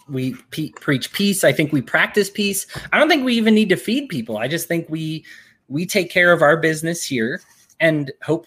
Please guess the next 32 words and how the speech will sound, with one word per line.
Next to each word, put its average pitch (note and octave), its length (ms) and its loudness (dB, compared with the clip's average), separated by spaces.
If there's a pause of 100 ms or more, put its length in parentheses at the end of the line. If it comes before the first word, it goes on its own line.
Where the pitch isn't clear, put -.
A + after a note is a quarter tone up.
that C#3 240 -2
that's C#3 240 -2
a - 20 -8
good D#3 140 -4
example C#3 360 -4
for C#3 140 -8
the B2 100 -2
rest A2+ 280 -6
of B2 80 -4
the A#2+ 80 -2
world. D3+ 500 -2
And C#3+ 140 0
I C#3 80 0
think E3+ 220 -4
the D3 100 -4
thing D3 220 -2
is, C#3 200 -2
when B2 180 -2
we B2+ 120 -4
crack D3 360 -2
something C3+ 580 -2
like A2+ 300 -4
that, B2+ 220 -2 (240)
killing C3+ 400 0 (120)
innocent C#3+ 340 0
people C#3 320 -2
en A#2 140 0
masse, D#3+ 420 0
when B2 180 -4
you D3+ 120 -6
begin C#3 440 -2
that, A2 260 -6